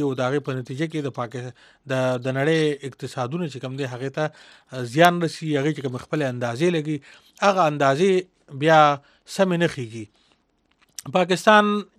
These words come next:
چې، آه، خواته ورسره په افغانستان کې د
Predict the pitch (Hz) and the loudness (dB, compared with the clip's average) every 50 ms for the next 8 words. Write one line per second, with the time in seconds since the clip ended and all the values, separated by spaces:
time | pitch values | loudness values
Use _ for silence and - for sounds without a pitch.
0 | - - 165 160 160 160 160 156 156 143 - _ _ - _ _ _ _ - 143 | -10 -6 -2 -2 0 0 0 0 -2 -2 -6 _ _ -20 _ _ _ _ -10 -6
1 | 143 143 143 143 139 143 135 - - 185 190 180 - 170 160 139 - 156 147 131 | -4 -4 -4 -4 -6 -8 -4 4 6 8 8 8 6 4 0 0 -2 -4 -2 0
2 | - 147 139 135 131 139 139 139 135 - 175 175 165 151 151 139 | 2 2 0 0 0 -2 -2 -2 0 0 0 0 0 0 -2 -4